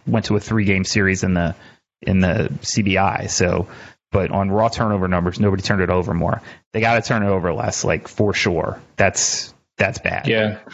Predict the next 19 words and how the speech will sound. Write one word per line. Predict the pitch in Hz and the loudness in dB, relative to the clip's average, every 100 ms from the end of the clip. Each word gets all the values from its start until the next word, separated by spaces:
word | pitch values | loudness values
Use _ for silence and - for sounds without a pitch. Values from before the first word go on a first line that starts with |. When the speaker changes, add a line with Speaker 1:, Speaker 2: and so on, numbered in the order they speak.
| - | -14
Speaker 2:
I | 110 117 | -4 0
mean, | 117 | 2
when | 117 | 2
you | 127 | 0
turn | 131 143 131 | 0 0 2
over | 120 | 2
Boston | 110 113 113 110 | 2 2 0 -2
College | 101 107 101 98 | 0 0 0 -2
twenty-eight | - 107 104 101 | -2 0 2 0
times | - 104 101 104 | 0 0 0 0
and | 104 | 2
you're | 107 | 2
only | 104 98 | 2 0
plus | 95 - 104 - | -2 0 0 0
seven | 113 110 113 | 0 2 2
in | 113 | 2
that | 110 | 0
category, | - 117 117 117 117 117 110 | 0 0 0 0 2 2 0
it, | - 131 - | -4 -4 -6